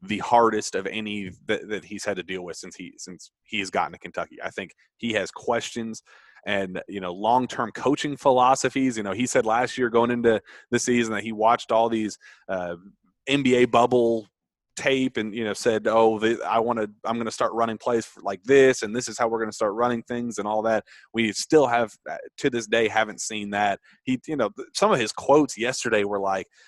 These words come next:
"Yeah, I ran this, the, this, the same set that I, I usually run. I guess they're just not ready for that yet."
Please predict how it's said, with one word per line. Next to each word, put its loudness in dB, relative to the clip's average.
"Yeah, 6
I 6
ran 2
this, -6
the, -2
this, -6
the -10
same -4
set 2
that 0
I, 4
I -2
usually 0
run. 4
I 0
guess 0
they're -2
just -8
not -2
ready -2
for -2
that 2
yet." -2